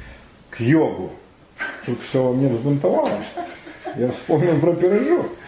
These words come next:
Я говорю, какому йогу? Да, вот я такая йогиня. Тоже для меня было странно. Чудная абсолютно, и-, изумительная, э, э, такая красавица, женщина чудная, чистой души. Но, как мне кажется, с полным бардаком,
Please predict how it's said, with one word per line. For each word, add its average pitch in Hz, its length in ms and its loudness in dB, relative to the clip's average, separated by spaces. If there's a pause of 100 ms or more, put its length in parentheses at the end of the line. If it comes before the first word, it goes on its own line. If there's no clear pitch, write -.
(1120)
Я 139 240 4
говорю, 143 160 4
какому 202 440 2
йогу? 269 400 4 (100)
Да, 277 240 4
вот 214 260 2
я 190 140 2
такая 151 340 2
йогиня. 165 540 2 (880)
Тоже 123 220 2
для 120 160 2
меня 123 140 2
было 110 200 2
странно. 139 460 0 (400)
Чудная 190 520 2
абсолютно, 135 480 2
и-, 190 400 -4
изумительная, 117 880 2 (100)
э, 120 40 -8
э, 101 540 -2 (920)
такая 113 360 -4
красавица, 220 680 -2
женщина 165 520 -2
чудная, 101 520 0
чистой - 340 -2
души. 151 400 0 (680)
Но, 143 80 0
как 165 180 0
мне 185 80 0
кажется, 185 340 2
с - 40 -6
полным 170 640 0
бардаком, 120 540 0